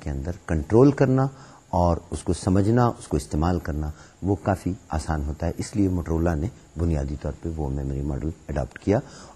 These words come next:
اور وہ تقریباً یہی میموری ماڈل اڈاپٹ کرتے ہیں۔ اس کے علاوہ جو ایک بڑا بنیادی فرق ہے، جو کہ میں نے شروع کی آپ کو لیکچرز میں بتایا بھی تھا، کہ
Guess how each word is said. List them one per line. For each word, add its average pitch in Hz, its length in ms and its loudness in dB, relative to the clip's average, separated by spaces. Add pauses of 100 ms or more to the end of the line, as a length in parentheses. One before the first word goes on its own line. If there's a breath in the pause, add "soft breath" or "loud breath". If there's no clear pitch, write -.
اور 107 220 4 (280)
وہ 107 260 6 (140)
تقریباً 107 440 4
یہی 82 240 0
میموری 76 300 -2
ماڈل 69 280 -6 (260)
اڈاپٹ 67 340 -6
کرتے - 300 -10
ہیں۔ - 120 -10 (1600 loud breath)
اس 151 140 2
کے 185 140 8
علاوہ 127 480 8
جو 143 140 6
ایک 131 220 6
بڑا 139 160 10
بنیادی 113 600 6
فرق 147 300 2
ہے، 151 60 6
جو 147 120 8
کہ 123 100 0
میں 104 120 4
نے 95 100 2
شروع 104 280 0
کی 107 260 2 (120)
آپ 87 220 -2
کو 104 80 0
لیکچرز 95 300 0
میں 120 120 2
بتایا 90 400 2
بھی 127 100 4
تھا، 135 180 0 (560 loud breath)
کہ 147 280 10